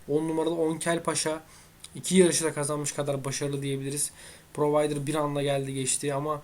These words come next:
ilk yarışındaki sprinti de çok başarılıydı. Ben, e, biraz mesafe istediğini düşünüyorum.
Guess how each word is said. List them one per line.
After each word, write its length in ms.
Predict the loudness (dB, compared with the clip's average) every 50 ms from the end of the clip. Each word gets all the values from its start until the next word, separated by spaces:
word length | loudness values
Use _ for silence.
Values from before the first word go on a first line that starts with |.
| -10 -18 -20 -16 -12 -10
ilk 220 | -8 -4 0 2
yarışındaki 440 | 2 2 2 2 0 0 -2 0 0
sprinti 480 | 0 0 0 -2 -6 -6 -6 -4 -2 -2
de 80 | -2
çok 220 | 0 -2 -2 -2 -2
başarılıydı. 500 | -2 -2 -2 -4 -4 -4 -4 -6 -4 -4
Ben, 160 | -4 -4 -6 -8 -14 -18 -18 -18 -16 -18 -18 -20 -20 -18 -14 -12
e, 180 | -10 -8 -2
biraz 220 | 2 2 4 4 4
mesafe 460 | 4 4 4 4 4 4 2 4 4
istediğini 400 | 4 4 4 2 0 0 -2 -2
düşünüyorum. 480 | -2 -2 -2 0 0 2 0 0 -2